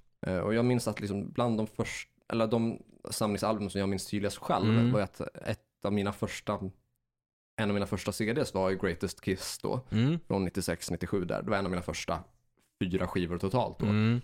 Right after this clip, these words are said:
Speaker 1: Och det är ju en ganska så bra överblick, eh, för att det samlar in då, ja men,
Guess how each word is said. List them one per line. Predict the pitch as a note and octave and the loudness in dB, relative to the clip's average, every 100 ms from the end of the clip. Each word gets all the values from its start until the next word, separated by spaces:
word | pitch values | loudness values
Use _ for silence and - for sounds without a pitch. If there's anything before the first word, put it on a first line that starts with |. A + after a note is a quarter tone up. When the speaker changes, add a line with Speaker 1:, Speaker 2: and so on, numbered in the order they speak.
| - - | -6 -18
Speaker 1:
Och | - G#2 | -6 2
det | |
är | A#2+ | 2
ju | |
en | D#3 | 4
ganska | E3 G#3+ F#2+ | 2 0 -2
så | |
bra | F#2 F#2 F2+ G2+ | 2 2 4 0
överblick, | F2+ F2 F#2 E2+ - - - - - - | -2 -2 -2 -2 -8 -12 -12 -14 -8 -2
eh, | F2+ | -2
för | F2 | -2
att | E2+ | -4
det | |
samlar | E2 E2+ E2+ E2 | -2 0 0 0
in | E2+ F2 F2 | 0 0 0
då, | E2+ - F#2+ | -2 -2 -4
ja | - | -2
men, | A2 E2 | 0 0